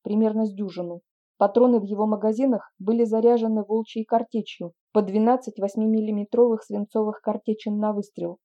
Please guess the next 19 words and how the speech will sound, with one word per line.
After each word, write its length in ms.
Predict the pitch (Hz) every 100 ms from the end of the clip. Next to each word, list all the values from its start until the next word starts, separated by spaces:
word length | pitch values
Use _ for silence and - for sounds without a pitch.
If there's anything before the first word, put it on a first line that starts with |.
| _ _ _ _ _ -
По 80 | 196
групповой 580 | 214 226 - 220 240
цели 280 | 233 269 254
самое 420 | 214 240 240 233
милое 360 | 226 220 208 202
дело. 400 | 190 190 170 175 - _ _ _ -
Не 120 | 233
надо 300 | 240 233 220
даже 260 | 220 214 214
особо 380 | 214 226 208
целиться. 600 | 220 - 180 165 _ 175 - _ _ _ _
Просто 320 | - 226 226 220
направляй 500 | 214 208 208 247 269
ствол 240 | - 190
в 60 | -
сторону 420 | - 220 214 208
врага 380 | 214 208 254 254 -
и 80 |
стреляй. 560 | 214 - 214 196 175 165